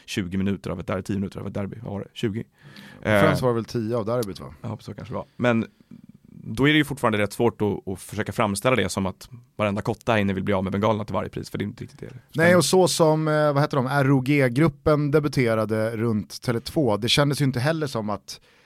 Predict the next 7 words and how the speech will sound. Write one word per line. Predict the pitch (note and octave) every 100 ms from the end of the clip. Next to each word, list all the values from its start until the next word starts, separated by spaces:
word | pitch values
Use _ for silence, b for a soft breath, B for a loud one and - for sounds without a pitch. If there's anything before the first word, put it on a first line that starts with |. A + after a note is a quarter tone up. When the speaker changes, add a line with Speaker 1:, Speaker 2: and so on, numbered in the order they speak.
| b -
Speaker 2:
det | C3+ B2+ A#2+
var | A2+ A#2
representativt | C3+ - A#2+ A#2+ A2+ - A#2+ -
för | - A#2+ G#2+ G#2
hur | F2+ A#2 G#2+
majoriteten | G#2+ A2 G#2 A#2 A#2 - G#2+
vill | A2+ E3 G2+ F#2+